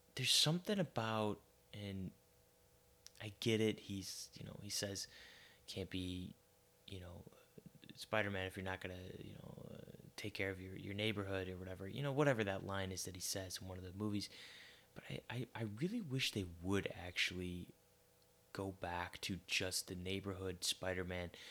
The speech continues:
Yes, he's helping out in, in dire circumstances, but, um, th-, I don't know. There's something about, like, the, the way that they've tackled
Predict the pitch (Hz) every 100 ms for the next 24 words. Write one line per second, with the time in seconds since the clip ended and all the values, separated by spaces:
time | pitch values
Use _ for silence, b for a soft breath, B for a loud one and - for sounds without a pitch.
0 | B - 113 117 - 104 - 95 95 98
1 | 95 92 92 90 - 90 - 95 95 92
2 | - 98 90 90 - 95 92 - 90 -
3 | 92 B B B B B B - 90 90
4 | 85 85 - - - - - - - -
5 | - - - - 143 147 117 90 92 -
6 | 131 165 139 120 - 95 - 95 87 B
7 | B B B - 95 - 95 98 104 101
8 | 98 - 92 90 - - 90 - 95 92
9 | -